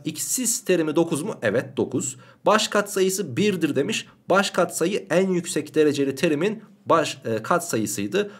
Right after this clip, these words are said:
Dolayısıyla eksi sekizdir, bir değildir. O halde bu da gitti. Cevabımız yalnız iki olacakmış. Devam.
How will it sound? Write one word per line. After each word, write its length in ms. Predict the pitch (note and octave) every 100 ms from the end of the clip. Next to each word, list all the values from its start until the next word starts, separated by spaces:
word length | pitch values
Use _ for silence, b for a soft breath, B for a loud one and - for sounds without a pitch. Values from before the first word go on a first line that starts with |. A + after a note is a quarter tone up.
| -
Dolayısıyla 380 | C3+ C3+ C3+ C#3
eksi 340 | B2+ B2 D3
sekizdir, 520 | D3 C#3 D3 A2+ F#2+
bir 200 | B2+ B2
değildir. 460 | C#3 D3 G2+ F#3+ B -
O 100 | G#2+
halde 240 | A#2 A2+
bu 80 | B2+
da 60 | G2+
gitti. 260 | F#2 -
Cevabımız 600 | B2+ G#2 G2 F#2 D3+ F3 B -
yalnız 420 | B2 B2+ A2 F#2
iki 180 | - D3
olacakmış. 640 | A2+ F#2 E2+ - - - _ _ _ _ _ _ _ -
Devam. 420 | A#3 A#3+ - -